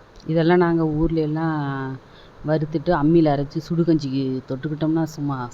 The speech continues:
சூப்பரா போகும். கஞ்சி இழு இழுன்னு இழுக்கும். இங்க எங்க அம்மி எல்லாம் இல்லை, இங்க மிக்சியில தான் அடிச்சாகணும் நம்ம. அதை எடுத்து வச்சுட்டு இப்ப அடுத்தது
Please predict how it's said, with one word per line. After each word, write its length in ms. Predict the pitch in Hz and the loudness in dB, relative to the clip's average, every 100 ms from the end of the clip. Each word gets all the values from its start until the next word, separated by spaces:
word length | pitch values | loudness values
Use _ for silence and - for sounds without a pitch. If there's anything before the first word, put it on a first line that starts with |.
| - | -10
சூப்பரா 400 | 143 147 156 156 | -8 0 0 0
போகும். 380 | 151 151 147 - - - - - - - | -4 -6 -8 -12 -20 -20 -20 -20 -20 -8
கஞ்சி 320 | 135 147 175 | -2 2 4
இழு 180 | 147 156 | 4 4
இழுன்னு 280 | 156 147 170 | 4 6 8
இழுக்கும். 400 | 160 156 156 160 - - - - - - - - - - - 139 | 8 6 2 -2 -6 -20 -20 -20 -20 -20 -20 -20 -20 -20 -20 -16
இங்க 260 | 127 143 | -8 -4
எங்க 220 | 151 156 | -2 -2
அம்மி 280 | 151 151 165 | 2 4 4
எல்லாம் 220 | 160 151 | 2 0
இல்லை, 220 | 151 147 147 | -2 -2 -2
இங்க 480 | 143 143 160 170 - 151 | -4 -4 -4 -6 -6 -6
மிக்சியில 340 | 143 - 147 | -6 -6 -4
தான் 180 | 143 147 | -4 -6
அடிச்சாகணும் 480 | 139 139 139 139 135 | -6 -6 -6 -8 -8
நம்ம. 200 | 131 127 - - - - - - - - - - - - - - - - - - - - - - - - - - - - - - - - | -8 -8 -12 -20 -20 -20 -20 -20 -20 -20 -20 -20 -20 -16 -16 -16 -20 -20 -20 -20 -20 -20 -20 -20 -20 -20 -20 -20 -20 -20 -20 -20 -20 -12
அதை 200 | 143 143 | -8 -6
எடுத்து 260 | 143 143 147 | -6 -4 -4
வச்சுட்டு 280 | 139 143 | -4 -6
இப்ப 240 | 196 190 165 | -6 -4 -6
அடுத்தது 680 | 143 143 151 143 156 156 | -6 -6 -4 -4 -2 -2